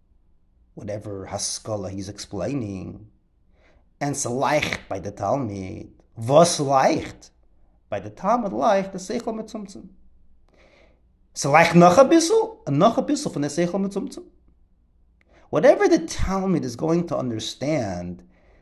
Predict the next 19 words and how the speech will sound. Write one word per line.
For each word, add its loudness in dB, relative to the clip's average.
that's 0
in -2
the -6
context -4
of -6
what -4
he's -8
allowed -4
to -10
understand. -14
Because -2
he -6
cannot 0
comprehend -6
outside -2
his -8
world 6
of -2
understanding. -8